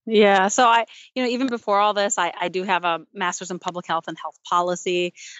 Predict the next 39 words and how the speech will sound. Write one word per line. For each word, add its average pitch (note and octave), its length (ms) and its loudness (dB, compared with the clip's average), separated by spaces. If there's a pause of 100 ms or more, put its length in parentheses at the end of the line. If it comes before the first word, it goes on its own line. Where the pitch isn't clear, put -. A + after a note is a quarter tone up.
Um, F#3 220 2
as G#3 160 2
a A3 60 2
pediatrician, A3 1000 -6 (120)
um, F3 400 0 (280)
our G3 180 2
job, F3 540 2
like, F#3 160 -4
literally G#3+ 380 -2
in F3+ 160 -8
our F3+ 120 -2
job E3+ 300 -2
description G#3 640 -6
is F3 320 -2 (300)
our F3+ 260 4
role E3 220 0
as E3 100 -4 (100)
activists. G3 800 -6
Uh, E3+ 340 2
even A#3+ 280 0
before A#3+ 260 0
the G3 80 2
water E3+ 220 2
crisis, D#3+ 500 -6 (400)
you G3+ 80 0
know, F#3+ 180 6
I G3 200 2
had F#3+ 240 -6 (200)
met G#3 320 -2
with F#3 160 -4
legislators, E3+ 680 -4
and F3+ 180 -12
as F#3+ 200 -2
a F3 160 -2 (100)
residency G3 500 0
director F3 460 -2
in A3 140 -6
charge F3+ 260 0
of F3+ 160 -4